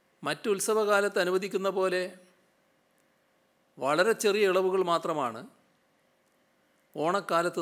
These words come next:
നൽകിയിരുന്നത്. ഓണത്തിരക്ക് നിയന്ത്രിക്കുന്നതിന് നിരവധി മാർഗനിർദ്ദേശങ്ങൾ ഓണത്തിന് മുൻപ് തന്നെ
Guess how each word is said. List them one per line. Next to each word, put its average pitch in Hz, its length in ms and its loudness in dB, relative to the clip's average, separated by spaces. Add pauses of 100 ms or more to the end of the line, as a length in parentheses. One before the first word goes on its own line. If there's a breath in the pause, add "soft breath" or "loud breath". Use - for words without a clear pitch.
നൽകിയിരുന്നത്. 131 520 -6 (1800)
ഓണത്തിരക്ക് 180 640 0
നിയന്ത്രിക്കുന്നതിന് 170 680 -2 (1700)
നിരവധി 190 460 2
മാർഗനിർദ്ദേശങ്ങൾ 175 840 0 (1700)
ഓണത്തിന് 196 520 2
മുൻപ് 175 300 2
തന്നെ 123 220 -2